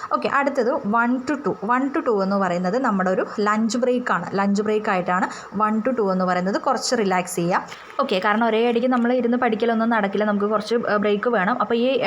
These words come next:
ഡെയിലും, ആ, നിങ്ങളുടെ രാവിലത്തെ ബ്രേക്ക്ഫാസ്റ്റൊക്കെ എട്ട് മണിക്കുള്ളിലോ അല്ലെങ്കിൽ എട്ട് മണിയുടെ, എട്ട് to പത്തിൻ്റെ ഇടയിലൊക്കെ തീർക്കുക കേട്ടോ. അപ്പോൾ ഇടയിൽ അഞ്ച് മിനിറ്റ്, അഞ്ച് മിനിറ്റ് ബ്രേക്ക് എടുത്തിട്ട് പഠിക്കുക. ഓക്കെ, അതുപോലെ ഇപ്പോൾ വൺ to ടു എന്ന് പറയുന്നത്, ആ, നമ്മളൊരു ലഞ്ച് ബ്രേക്ക് എടുക്കുക, കുറച്ച് നേരം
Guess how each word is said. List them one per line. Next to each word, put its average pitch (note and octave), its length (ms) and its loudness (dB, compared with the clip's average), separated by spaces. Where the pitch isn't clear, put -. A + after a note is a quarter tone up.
ഡെയിലും, A3+ 280 0
ആ, - 20 2
നിങ്ങളുടെ A3 300 2
രാവിലത്തെ A3+ 300 2
ബ്രേക്ക്ഫാസ്റ്റൊക്കെ A#3 580 0
എട്ട് A3 180 -2
മണിക്കുള്ളിലോ A3 580 2
അല്ലെങ്കിൽ A3+ 280 2
എട്ട് G#3 160 0
മണിയുടെ, G#3+ 240 2
എട്ട് A3+ 220 0
to A#3 120 0
പത്തിൻ്റെ A3 340 0
ഇടയിലൊക്കെ G#3 380 0
തീർക്കുക F#3 340 0
കേട്ടോ. F3 180 -2
അപ്പോൾ A3 160 0
ഇടയിൽ G#3+ 240 2
അഞ്ച് G#3+ 200 0
മിനിറ്റ്, A3+ 180 0
അഞ്ച് A3 140 0
മിനിറ്റ് A3 180 0
ബ്രേക്ക് G#3 280 0
എടുത്തിട്ട് G#3+ 300 0
പഠിക്കുക. G3 360 0
ഓക്കെ, A#3 200 0
അതുപോലെ G#3+ 260 2
ഇപ്പോൾ B3 200 0
വൺ G#3 100 0
to C#4 140 0
ടു A#3+ 60 2
എന്ന് G#3+ 180 0
പറയുന്നത്, F#3+ 380 0
ആ, - 20 2
നമ്മളൊരു G3+ 340 0
ലഞ്ച് G3+ 240 0
ബ്രേക്ക് G#3+ 240 0
എടുക്കുക, G#3 220 0
കുറച്ച് B3+ 180 -2
നേരം G#3 140 2